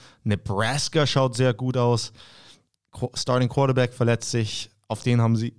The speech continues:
vor der Saison gehofft. Ist brutal. Also ist, ist schon ein tiefen Sch-, Tiefschlag für Wisconsin. Und dann bei Michigan. Ja,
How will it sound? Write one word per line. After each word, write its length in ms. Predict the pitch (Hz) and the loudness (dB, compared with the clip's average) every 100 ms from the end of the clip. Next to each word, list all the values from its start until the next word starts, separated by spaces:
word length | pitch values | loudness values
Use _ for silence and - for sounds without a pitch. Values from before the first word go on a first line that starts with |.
| _ _ _ _ _ | _ _ _ _ _
vor 200 | - 127 | -4 0
der 100 | 131 | 2
Saison 320 | 120 113 113 | 2 0 0
gehofft. 560 | 113 110 117 107 - - _ _ _ _ _ _ _ _ - | 0 0 -2 -4 -10 -20 _ _ _ _ _ _ _ _ -6
Ist 240 | 127 110 | -4 -4
brutal. 420 | - 101 92 90 104 | -8 -4 -4 -4 -6
Also 220 | 107 110 | -2 0
ist, 320 | 113 120 - | 2 0 -4
ist 180 | - 120 | -6 -4
schon 200 | - 131 | 2 2
ein 20 | |
tiefen 340 | 123 156 135 131 | 2 0 0 0
Sch-, 140 | - - | -4 -10
Tiefschlag 460 | - 151 - 135 127 | -6 -4 0 -2 0
für 520 | 131 127 123 120 107 - - | 0 2 4 2 0 -10 -8
Wisconsin. 720 | 123 113 - 139 151 - 151 135 - - _ | -4 -2 0 0 0 -2 -4 -4 -16 -20 _
Und 80 | 123 | 0
dann 120 | 117 117 | 2 4
bei 80 | |
Michigan. 640 | 110 131 - 127 135 135 127 - - - - - _ - - - - _ _ | 4 2 0 2 2 2 -2 -8 -20 -20 -20 -20 _ -20 -20 -20 -20 _ _
Ja, 320 | 95 143 165 | 0 2 2